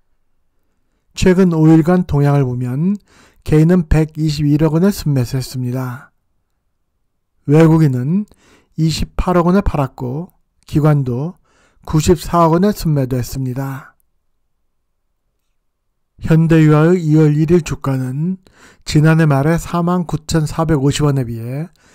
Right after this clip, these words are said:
칠 점 일팔 퍼센트 오른 수준입니다. 같은 기간 코스피 지수가 구점오사 퍼센트 상승한 데 비하면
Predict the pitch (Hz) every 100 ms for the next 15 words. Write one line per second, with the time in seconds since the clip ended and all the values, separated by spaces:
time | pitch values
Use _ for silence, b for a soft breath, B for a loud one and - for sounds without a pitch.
0 | b b b 190 170 - 196 151 143 -
1 | 147 - 147 147 - 143 156 185 160 127
2 | 120 123 127 127 123 123 _ _ _ _
3 | _ _ _ _ _ _ _ _ _ _
4 | - 147 147 175 170 143 131 120 156 196
5 | b b b b - 196 - 196 156 143
6 | - 170 165 156 - 175 143 139 151 147
7 | 156 151 147 175 165 160 160 151 143 127
8 | 127 120 120 139 180